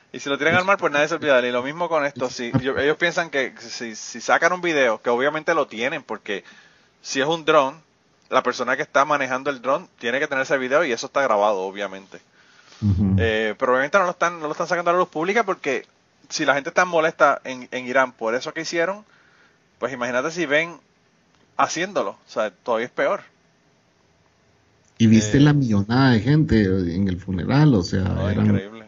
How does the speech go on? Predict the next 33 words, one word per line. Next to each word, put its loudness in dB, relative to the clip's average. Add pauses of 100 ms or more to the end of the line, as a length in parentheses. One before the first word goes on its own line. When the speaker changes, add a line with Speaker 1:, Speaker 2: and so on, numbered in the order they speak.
Speaker 1:
increíble. -16 (260)
Speaker 2:
y -2
todos 6
como 2
que 0
chanting 4
at, -2
at -2
the -10
same 0
time, 4
o -2
sea, 0
era 0 (580)
Speaker 1:
Sí, -20
una -16
cosa -10 (420)
terrible, -16
de -16
verdad. -16 (120)
Eh, -20 (1400)
está -12
cabrón, -4
realmente -2
yo -2
no -2
sé, 0
a, 2
a -10
mí -12
yo -10
pienso -10
que -6